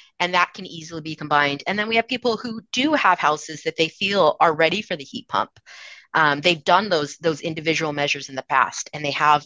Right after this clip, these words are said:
those final questions. And that's something that we can also definitely assist people with. You can always go to our website, to the Inquiry Now page, or you can just give us a call on the main line,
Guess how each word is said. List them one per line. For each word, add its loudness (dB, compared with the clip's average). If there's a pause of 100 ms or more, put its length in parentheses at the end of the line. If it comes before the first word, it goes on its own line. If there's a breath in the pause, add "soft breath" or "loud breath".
those -8
final 0
questions. -4
And -6
that's 0
something -6 (320 loud breath)
that 2
we -4
can -6
also 2 (160)
definitely -2
assist -8
people -8
with. 0 (400 loud breath)
You -6
can -2
always 4
go 2
to -2
our 4
website, 2
to -20
the -10
Inquiry -2
Now 4
page, -2
or 0
you -4
can -8
just -10
give -4
us -8
a -14
call 6
on 0
the -10
main -6
line, 2